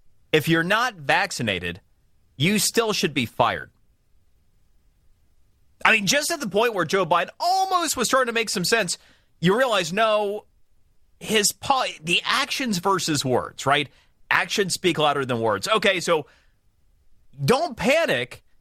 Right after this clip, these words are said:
Just lose your job if you don't get injected with whatever the hell I say you get injected with.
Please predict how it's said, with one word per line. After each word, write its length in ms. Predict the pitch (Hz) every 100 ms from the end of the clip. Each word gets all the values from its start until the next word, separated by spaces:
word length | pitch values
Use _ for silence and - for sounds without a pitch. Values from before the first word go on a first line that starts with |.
| _
Just 500 | 131 - 277 277 - _ _ _ 135
lose 420 | 170 311 330 247
your 160 | 220
job 540 | 156 135 202 226 110 - _ _ _ _ _ _ _ - -
if 120 | 156
you 100 | 185
don't 160 | 277 208
get 160 | 226
injected 580 | 208 160 117 196 214 160
with 200 | 143 143
whatever 400 | 135 151 220 254
the 80 | 190
hell 260 | 139 196 175
I 140 | 185
say 200 | 170 185
you 80 | 185
get 140 | 160
injected 420 | 135 151 170 -
with. 220 | 98 80